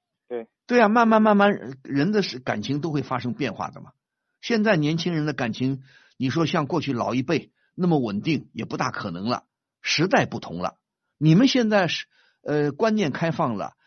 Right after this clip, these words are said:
Speaker 2: 眼界开阔了，社会的自由度、个人的自由度也多了。像我们过去呢，你不轻易的，真的不敢随便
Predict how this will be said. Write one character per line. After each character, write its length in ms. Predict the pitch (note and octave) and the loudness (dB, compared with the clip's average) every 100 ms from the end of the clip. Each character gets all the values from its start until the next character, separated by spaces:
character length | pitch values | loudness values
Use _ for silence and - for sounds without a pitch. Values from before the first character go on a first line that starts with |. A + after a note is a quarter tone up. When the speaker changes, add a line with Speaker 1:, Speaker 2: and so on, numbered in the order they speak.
| _ | _
Speaker 2:
眼 260 | A#2+ A#2 A2+ | -6 -4 -4
界 200 | F#3+ - | -4 -4
开 240 | - D#3+ | -4 -6
阔 240 | D3+ D#3 A#2 | -2 -2 -2
了， 160 | - - _ _ | -4 -16 _ _
社 260 | - - F#3+ | -2 2 4
会 140 | E3+ | 4
的 140 | C#3 C3 | 2 0
自 320 | - - F3 | -4 -2 0
由 160 | B2 D3 | 2 0
度、 180 | D#3+ | 0
个 220 | - C4 E3 | 0 2 4
人 120 | C3+ | 4
的 80 | C#3+ | -2
自 240 | G#3+ E3 | 0 2
由 140 | B2+ | 2
度 220 | C#3+ D3+ G#2 | 2 0 0
也 120 | E2 | 0
多 240 | E3+ E3 | 4 4
了。 200 | D3 - _ _ _ _ _ _ | 4 0 _ _ _ _ _ _
像 200 | - C4+ | 0 2
我 120 | E3 | 4
们 120 | D#3 G#3 | 2 2
过 140 | A3 | 2
去 160 | - F3 | 2 2
呢， 220 | D#3 C3+ _ _ _ _ _ _ | 2 0 _ _ _ _ _ _
你 100 | C#3 | -4
不 180 | C3+ A3+ | 0 0
轻 240 | - A#3+ | 0 0
易 60 | A3+ | 0
的， 240 | E3 C#3 | 2 0
真 320 | C3 - E4 D#4 | -2 -6 -4 -2
的 100 | A3 | -2
不 140 | D3+ | -2
敢 240 | B2+ G#2+ | -4 -4
随 200 | G2+ B2+ | -4 -4
便 280 | A#2 C3 G#2+ | -2 -2 -4